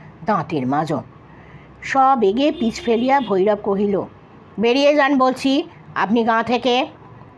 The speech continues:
"গাঁ থেকে বার করে দেবার কে আপনি মশাই, শুনি?"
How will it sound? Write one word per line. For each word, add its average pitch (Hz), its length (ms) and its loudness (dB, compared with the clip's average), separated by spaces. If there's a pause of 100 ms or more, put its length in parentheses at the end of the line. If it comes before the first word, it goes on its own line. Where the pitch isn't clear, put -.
(1000)
"গাঁ 277 260 2
থেকে 392 360 2
বার 330 240 2
করে 359 240 0
দেবার 370 300 2
কে 359 240 2
আপনি 320 300 2
মশাই, 240 460 0 (440)
শুনি?" 302 460 0